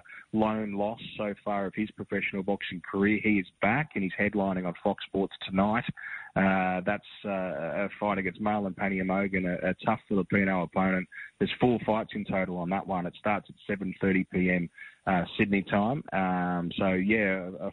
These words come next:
fight during fight week, and, yeah, plenty of, uh, really good action through the course of, of this week. Uh, really looking forward to calling it all. It's gonna be, uh, a really exciting one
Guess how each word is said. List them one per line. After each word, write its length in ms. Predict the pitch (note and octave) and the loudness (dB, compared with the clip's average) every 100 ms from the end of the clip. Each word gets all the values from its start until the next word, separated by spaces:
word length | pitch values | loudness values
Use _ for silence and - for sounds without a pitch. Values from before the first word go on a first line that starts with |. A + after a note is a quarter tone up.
| - | -4
fight 280 | A2 A2 - | -2 -2 -4
during 320 | G#2 G2+ F#2+ - | -6 -4 -4 -2
fight 240 | G#2 G#2 | -2 -2
week, 300 | D2 G2+ G2 | -2 -2 -2
and, 140 | G2 F#2 - - - - | -4 -8 -12 -20 -20 0
yeah, 140 | A2+ G2 | 2 2
plenty 260 | A#2+ A#2+ A2+ | 0 2 2
of, 120 | G2 G2+ | 0 0
uh, 220 | G#2 G2+ | 2 2
really 280 | A2+ B2 A2+ | 2 2 2
good 160 | A2 | 0
action 340 | A2 A2 - G#2+ | 0 -2 -8 -8
through 120 | A2+ | -6
the 80 | G#2 | -6
course 320 | - A2+ A2 - | -4 -2 -2 0
of, 140 | A2 - _ - - _ | -2 -2 _ -20 -20 _
of 180 | A#2 G#2+ | 0 2
this 160 | C3+ - | 0 2
week. 260 | C#3 D#3+ A2 - | 2 2 0 -4
Uh, 260 | B2+ A#2 A2+ | -2 0 0
really 220 | B2 B2 | 0 0
looking 280 | A#2+ A2 A2+ | -2 -6 -8
forward 260 | - A#2+ A2 | -2 -2 -2
to 60 | |
calling 380 | - B2 C3 A#2 | -2 0 2 2
it 40 | |
all. 240 | A#2 D#3 D#3 | 2 2 -2
It's 120 | - | -4
gonna 180 | A#2+ A2 | -8 -4
be, 280 | A2+ A2 G#2+ | 0 0 0
uh, 360 | G#2 A2 G#2 | 0 -2 -4
a 20 | G#2+ | 0
really 360 | A#2+ A2 G#2+ | 0 2 0
exciting 440 | G#2+ - A2+ A2 G#2 | -2 -2 0 0 -2
one 140 | G2+ | -8